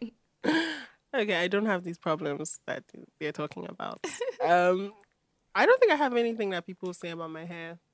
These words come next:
Speaker 3: that would, like, set me off.
Speaker 1: Oh,
Speaker 3: I,
Speaker 1: I've
Speaker 3: I
Speaker 1: just
Speaker 3: just wanna
Speaker 1: remembered
Speaker 3: answer
Speaker 1: another one.
Speaker 3: questions.
Speaker 1: Don't stop telling me not to cut it. Like, it's hair, it will grow back.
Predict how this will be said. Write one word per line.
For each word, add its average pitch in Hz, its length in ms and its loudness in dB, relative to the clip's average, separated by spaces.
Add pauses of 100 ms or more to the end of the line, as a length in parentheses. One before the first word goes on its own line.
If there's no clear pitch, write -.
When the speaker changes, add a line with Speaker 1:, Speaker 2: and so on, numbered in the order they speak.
(760)
Speaker 3:
that 165 180 -6
would, 160 200 -8
like, 156 220 -10
set - 280 -10
me 160 160 -10
off. - 480 -14 (800)
Speaker 1:
Oh, 240 200 10
Speaker 3:
I, - 80 6
Speaker 1:
I've 190 80 4
Speaker 3:
I - 20 2
Speaker 1:
just 233 60 4 (100)
Speaker 3:
just - 20 -6
wanna 226 140 4
Speaker 1:
remembered 185 240 4
Speaker 3:
answer - 100 2
Speaker 1:
another 175 180 0
one. 151 120 -4
Speaker 3:
questions. 160 320 -10 (260)
Speaker 1:
Don't 202 380 0 (400)
stop 180 220 -4
telling 180 200 -2
me 170 80 -2
not 160 200 -6
to - 80 -12
cut - 220 -10
it. - 140 -10 (1160)
Like, 180 200 2
it's 175 140 -4
hair, 185 300 0
it 147 120 -4
will 156 120 -2
grow 151 180 -6
back. - 300 -14